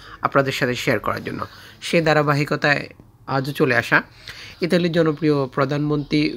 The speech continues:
জোসেপ্পে কন্তে যেই নতুন অধ্যাদেশে স্বাক্ষর করছেন, সেটা হচ্ছে ইতালিতে আজ রাতের মধ্যে একটি অধ্যাদেশ স্বাক্ষর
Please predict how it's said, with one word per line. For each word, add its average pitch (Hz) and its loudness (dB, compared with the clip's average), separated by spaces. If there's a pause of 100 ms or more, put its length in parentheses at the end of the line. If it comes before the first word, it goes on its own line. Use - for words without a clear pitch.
জোসেপ্পে 147 -2
কন্তে 139 -2 (240)
যেই 156 2
নতুন 147 -2
অধ্যাদেশে 147 -2 (360)
স্বাক্ষর 147 -2
করছেন, 156 -2
সেটা 151 -4
হচ্ছে 151 0 (380)
ইতালিতে 160 0
আজ 147 2
রাতের 143 -2
মধ্যে 139 0
একটি 143 -2
অধ্যাদেশ 139 -2
স্বাক্ষর 139 -4